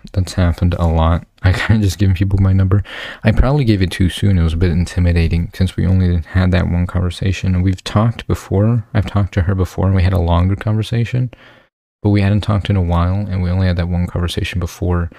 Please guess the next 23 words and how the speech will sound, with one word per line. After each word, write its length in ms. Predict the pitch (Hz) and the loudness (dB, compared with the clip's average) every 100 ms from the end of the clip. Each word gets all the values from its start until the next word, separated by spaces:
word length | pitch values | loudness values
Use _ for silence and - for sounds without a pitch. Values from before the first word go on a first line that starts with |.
| - _ | -20 _
the 60 | - | -4
one 160 | 92 90 | -2 0
we 100 | 82 | 0
had 300 | 82 85 80 | 0 0 -2
on 400 | 85 85 82 - | -2 -2 -2 -4
the 100 | - | -6
seventh 500 | - 92 87 87 - | -2 0 0 0 -4
of 40 | - _ _ _ 101 | -16 _ _ _ -2
February, 480 | 101 101 104 107 98 | 0 2 2 0 -4
which 140 | - - | -8 -6
was 160 | 92 | -2
Monday, 400 | 85 87 92 98 95 _ _ _ _ _ _ _ _ _ - | 0 2 2 0 -4 _ _ _ _ _ _ _ _ _ -2
uh, 220 | 90 85 | 0 0
of 160 | 85 - | -2 -4
the 80 | 85 | -2
week 320 | 87 90 - | 0 -2 -4
that 260 | 85 80 - | -4 -4 -6
this 220 | 85 82 | -8 -6
podcast 400 | - - - 85 | -2 -2 -2 -6
should 160 | - | -6
be 80 | 92 | -8
going 280 | 90 87 87 | -2 0 2
up. 200 | 87 - | 2 -2